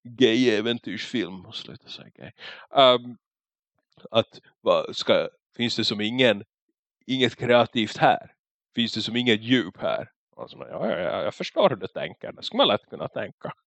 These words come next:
Men nej, grävt lika djupt som jag. Ser ni, den här filmen är egentligen sorglig. Därför att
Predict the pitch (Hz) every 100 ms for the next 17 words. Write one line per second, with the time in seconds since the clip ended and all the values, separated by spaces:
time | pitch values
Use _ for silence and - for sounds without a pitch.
0 | _ _ _ - 95 - - - _ _
1 | _ - 147 120 123 127 - 113 - 104
2 | 113 104 - 98 123 - - - - 120
3 | 113 90 - - _ 104 98 135 - 117
4 | 120 113 104 62 131 _ _ _ _ _
5 | 95 80 90 - 82 73 73 - 95 87
6 | 92 - 180 - _ _ _ _ _ _
7 | _ _ _ - - 95 - 95 92